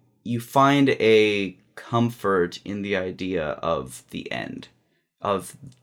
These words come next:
there being an end to that feeling, whether it is through horrendous means or whether it's something that you actually see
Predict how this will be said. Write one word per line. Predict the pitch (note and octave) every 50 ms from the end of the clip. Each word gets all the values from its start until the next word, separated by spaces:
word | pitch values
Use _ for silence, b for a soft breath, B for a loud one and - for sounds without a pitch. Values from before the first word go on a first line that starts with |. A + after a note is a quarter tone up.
| _ _
there | - - - A2 G#2 G#2 F#2 -
being | - F2+ - A2 A2 A2 A2 G#2+ G#2
an | G2 - -
end | - F#2+ G2+ G2+ G2 -
to | - G#2
that | F#2 F2+ D#2 - -
feeling, | - - - A2+ A2 F#2+ E2+ D2 C2+ A#1+ A1+ -
whether | - A2 A2+ G#2+ G#2+ G#2+ E2 -
it | - D#2+ G#2 - - -
is | A#2+ A#2+ A#2+ A#2+ A2 F2+ F2+ - -
through | - - G2+ G#2 G#2 G2+ F2 D#2+ D2+ C#2+ C#2+ b b b b b b b b b b b _ _ _ _ _ _ _ _ _ _ _ _ _ _ _ _
horrendous | - - - C#3 C3 C3 C3+ C#3+ D3+ C#3 A#2+ A2+ - -
means | A#2+ A2+ A2+ A#2 A#2 G#2+ G2 F#2 F2 F2 D#2 D2 - -
or | - G#2+ A2 A2 G#2+
whether | G#2 A2 A2 G#2+ G#2+ G#2+ G#2
it's | G2+ G2 -
something | - A#2 A2 G2 G2+ G#2+ G#2 G#2 G2+
that | F#2+ G2 F#2 F2 - G#2+
you | A2 -
actually | - G2+ G#2 G2+ - - G2+ G#2 G#2 G2 G2
see | - - - - - A#2+ A#2 G#2+ G2+ G2+ G2 b